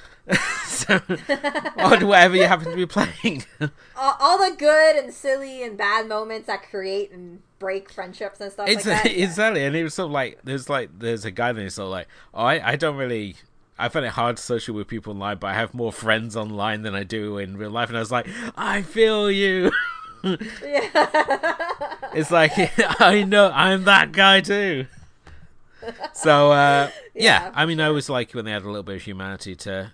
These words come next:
Speaker 1: the proceedings rather than just, just being a sales pitch. And it's nice to know Bethesda, they can accept they made a mistake. I mean, they may not
Speaker 2: Yeah.
Speaker 1: outright say, you know, "We screwed up," but the fact
Speaker 2: Yeah.
Speaker 1: that they're making changes,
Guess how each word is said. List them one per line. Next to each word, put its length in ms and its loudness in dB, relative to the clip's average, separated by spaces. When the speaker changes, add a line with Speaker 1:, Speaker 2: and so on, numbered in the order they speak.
Speaker 1:
the 100 -16
proceedings 500 -12
rather 220 -10
than 160 -14
just, 300 -16
just 200 -10
being 160 -8
a 40 -12
sales 240 -6
pitch. 220 -10
And 80 -4
it's 160 -4
nice 220 0
to 60 -8
know 120 -4
Bethesda, 720 -4
they 180 -2
can 160 -4
accept 400 -4
they 100 -6
made 180 -8
a 60 -10
mistake. 420 -12
I 40 -8
mean, 140 -8
they 120 -6
may 120 -8
not 240 -12
Speaker 2:
Yeah. 140 -18
Speaker 1:
outright 480 0
say, 300 -2
you 240 -8
know, 140 -4
"We 180 -8
screwed 340 -10
up," 320 -10
but 280 -4
the 100 -8
fact 260 -4
Speaker 2:
Yeah. 120 -4
Speaker 1:
that 220 -20
they're 120 -4
making 460 -6
changes, 680 -8